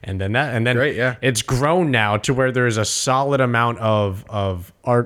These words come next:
Speaker 1: the group in our state and the group in their state.
Speaker 2: Yeah.
Speaker 1: And it's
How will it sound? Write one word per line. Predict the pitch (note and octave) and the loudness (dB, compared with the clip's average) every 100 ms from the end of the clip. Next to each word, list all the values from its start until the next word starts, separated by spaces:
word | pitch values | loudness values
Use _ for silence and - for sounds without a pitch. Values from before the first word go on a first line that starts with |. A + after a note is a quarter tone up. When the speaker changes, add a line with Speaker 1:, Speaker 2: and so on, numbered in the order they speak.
| A2 | 0
Speaker 1:
the | A2 | -2
group | G2+ B2 A#2 | 2 2 2
in | G#2+ | 0
our | A#2 C3+ | 2 2
state | - E3+ F3 | 2 2 0
and | B2 | 0
the | A2 | 0
group | A2 G#2+ | 0 0
in | G2+ | 0
their | F#2+ A#2+ | 2 2
state. | B2+ - E2+ F2 A2+ | 2 0 -2 -2 0
Speaker 2:
Yeah. | A2 G2 - - | 0 0 -6 -2
Speaker 1:
And | - G#2+ | 2 4
it's | G#2 | 2